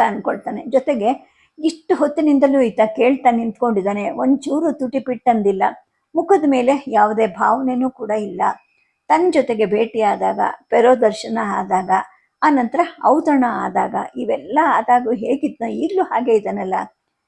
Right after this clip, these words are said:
ಎಂತ ವಿಚಿತ್ರ ಪ್ರಾಣಿ ಇವನು, ಅಥವಾ ಇನ್ನು ಉಳ್ಗಾಲ ಇಲ್ಲ,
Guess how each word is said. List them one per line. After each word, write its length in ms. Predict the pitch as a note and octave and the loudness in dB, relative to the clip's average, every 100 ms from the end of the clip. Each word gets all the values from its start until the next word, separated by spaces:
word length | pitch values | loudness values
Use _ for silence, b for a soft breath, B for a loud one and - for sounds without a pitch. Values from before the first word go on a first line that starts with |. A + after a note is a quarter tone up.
| - | -2
ಎಂತ 240 | D4 E4+ D#4+ | 0 2 2
ವಿಚಿತ್ರ 400 | B3 A3 A#3 A#3+ | 0 -2 -2 -2
ಪ್ರಾಣಿ 440 | A3+ G3+ G#3 G3+ F#3 | -2 0 0 -2 -4
ಇವನು, 540 | F3+ F#3 G3+ - _ _ | -4 -4 -6 -12 _ _
ಅಥವಾ 260 | C4 C4 E4 E4+ - _ _ - | -4 0 -2 -2 -14 _ _ -4
ಇನ್ನು 260 | E4 D4+ A#3+ | 2 4 4
ಉಳ್ಗಾಲ 400 | C4+ B3 B3+ A3+ | 4 4 4 4
ಇಲ್ಲ, 320 | A3 G#3 | 2 2